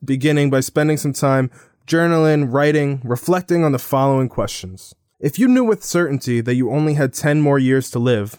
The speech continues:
how would you spend those years and why? What message do you want to send with your life to the world and to those who matter most to you? Imagine that you are attending your own funeral. What kind of stories are people telling?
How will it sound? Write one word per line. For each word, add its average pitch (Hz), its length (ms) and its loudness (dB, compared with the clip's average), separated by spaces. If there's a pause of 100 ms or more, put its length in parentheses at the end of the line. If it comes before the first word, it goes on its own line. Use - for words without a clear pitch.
(160)
how 151 200 0
would 143 160 0
you 143 80 0
spend 139 360 0
those 113 220 -2
years 98 420 -6
and 113 200 -4
why? 107 340 -2 (680)
What 185 240 0
message 190 440 -2
do 131 60 -2
you 156 80 4
want 151 180 0
to 127 40 -4
send 139 600 -2
with 117 200 -6
your 139 180 2
life 131 380 0
to 131 120 -4
the 117 100 -4
world 127 440 0 (260)
and 123 120 -4
to 143 120 -2
those 139 300 0
who 139 60 2
matter 127 340 2
most 117 320 -2
to 113 80 -6
you? 95 260 -8 (320)
Imagine 160 480 0
that 165 160 0
you 151 120 2
are 139 40 2
attending 143 360 0
your 131 180 0
own 127 160 0
funeral. 113 600 -2
What 131 200 -2
kind 156 200 0
of 139 80 -2
stories 135 460 2
are 104 80 -6
people 107 300 -8
telling? 92 400 -10